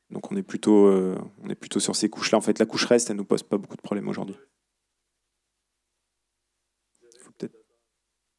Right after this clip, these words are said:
comment on gère la data ? Ah, côté front, bah, du coup, euh, ça, ça rentre direct dans le store.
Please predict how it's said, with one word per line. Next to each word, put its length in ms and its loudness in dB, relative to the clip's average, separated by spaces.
comment 200 4
on 40 6
gère 180 6
la 100 6
data ? 320 2
Ah, 80 4
côté 240 2
front, 280 0
bah, 120 2
du 120 2
coup, 260 8
euh, 680 6
ça, 280 4
ça 180 2
rentre 220 2
direct 260 4
dans 120 4
le 80 6
store. 440 0